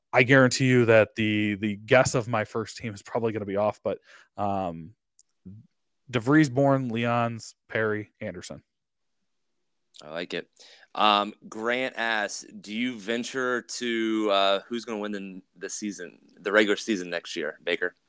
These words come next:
Speaker 1: Who is gonna win the regular season next year? I think right now we're looking on paper.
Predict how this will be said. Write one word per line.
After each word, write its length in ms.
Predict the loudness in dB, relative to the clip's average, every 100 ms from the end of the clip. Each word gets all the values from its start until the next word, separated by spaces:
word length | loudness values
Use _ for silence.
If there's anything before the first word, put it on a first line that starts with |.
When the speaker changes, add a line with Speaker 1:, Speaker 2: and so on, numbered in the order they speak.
| _ _ _ _ _ _ _ _
Speaker 1:
Who 240 | 0 2
is 140 | 2 0
gonna 180 | -4 -2
win 240 | -2 -2
the 80 | -4
regular 260 | -6 -6
season 300 | -6 -8 -8
next 300 | -10 -12 -12 -10
year? 100 | -10
I 60 |
think 240 | -6 -6 0
right 200 | -2 0
now 220 | -2 -2
we're 140 | 0
looking 260 | -2 -4 -6
on 100 | -8
paper. 480 | -6 -6 -4 -6